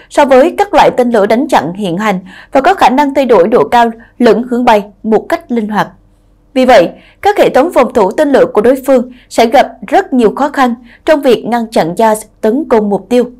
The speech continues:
R S hai mươi tư Yas có thể mang từ bốn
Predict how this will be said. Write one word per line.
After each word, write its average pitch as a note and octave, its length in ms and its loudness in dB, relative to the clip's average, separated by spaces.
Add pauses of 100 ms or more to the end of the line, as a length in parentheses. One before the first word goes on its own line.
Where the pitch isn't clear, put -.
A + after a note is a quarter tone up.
(600)
R C4 340 2
S - 60 -8 (100)
hai B3+ 240 -4
mươi A#3+ 120 0
tư A#3+ 160 -4 (120)
Yas G3+ 220 2 (280)
có E4+ 100 2
thể C4+ 340 2
mang B3+ 280 0
từ G#3+ 120 2
bốn G#3+ 400 0